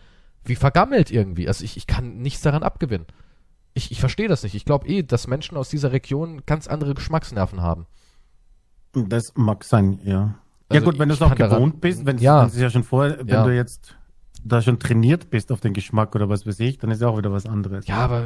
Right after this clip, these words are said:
Speaker 1: wie ist das so? Oma und Opa servieren Krautsaft statt den, den guten O-Saft und es gibt irgendwie eine Zwiebel zum Knabbern <laughs> anstatt von einem Apfel.
Speaker 2: Statt After Eight.
Speaker 1: <laughs> Ja.
Speaker 2: Gibt's eine Zwiebel?
Speaker 1: Ja, nee, so stell ich mir ihre Jugend vor. Was gab's denn in deiner Jugend, wenn ihr vom Spielen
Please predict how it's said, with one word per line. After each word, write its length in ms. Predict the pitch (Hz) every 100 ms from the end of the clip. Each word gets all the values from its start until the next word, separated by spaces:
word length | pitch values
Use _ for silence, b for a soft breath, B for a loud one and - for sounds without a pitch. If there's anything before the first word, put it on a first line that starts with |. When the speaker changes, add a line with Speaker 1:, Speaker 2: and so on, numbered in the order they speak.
| 113 123
Speaker 1:
wie 80 |
ist 200 | - 139 160
das 100 | -
so? 140 | 120
Oma 180 | 127 127
und 120 | 123
Opa 260 | 131 160 156
servieren 460 | - 123 131 131
Krautsaft 640 | 123 107 151 - 175 - -
statt 380 | 170 - -
den, 260 | 170 170 165
den 100 | 156
guten 260 | 160 170 -
O-Saft 520 | 165 160 175 170 -
und 240 | 139 135 -
es 120 | -
gibt 180 | 127 139
irgendwie 180 | 131
eine 120 | 123 110
Zwiebel 400 | - 170 180 127
zum 360 | - 101 101 -
Knabbern 480 | - 107 104 101 123
<laughs> 60 | -
anstatt 380 | - - 170 165
von 140 | 185
einem 140 | 160 143
Apfel. 380 | 196 220 - 117
Speaker 2:
Statt 140 | 110
After 340 | 202 214 214
Eight. 340 | 196 208 190 -
Speaker 1:
<laughs> 20 | 202
Ja. 400 | 175 135 220 302
Speaker 2:
Gibt's 140 | 220 -
eine 140 | 262
Zwiebel? 640 | 226 - 285 247 - 320 - -
Speaker 1:
Ja, 140 | 208
nee, 120 | 226
so 140 | 247 180
stell 140 | 196
ich 100 | 202
mir 60 | 190
ihre 160 | 170 151
Jugend 340 | 196 294 190
vor. 280 | - 120 113 B B B B
Was 140 | 131 -
gab's 220 | 180 -
denn 120 | 190
in 40 | 143
deiner 180 | 127
Jugend, 340 | 123 127 127 120
wenn 100 | 120
ihr 60 | 117
vom 140 | 127
Spielen 480 | - 147 131 127